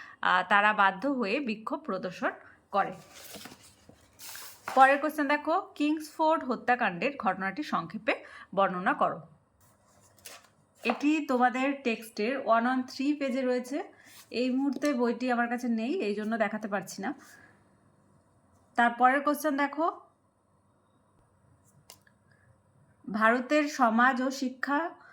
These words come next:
আহ, সংস্কার আন্দোলনে বীরেশলিঙ্গম পান্তুলুর অবদান লেখো। এটাও তোমাদের টেক্সটের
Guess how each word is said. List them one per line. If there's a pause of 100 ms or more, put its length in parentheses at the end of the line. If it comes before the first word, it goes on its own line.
(280)
আহ,
সংস্কার
আন্দোলনে
বীরেশলিঙ্গম (360)
পান্তুলুর (160)
অবদান
লেখো। (480)
এটাও
তোমাদের (100)
টেক্সটের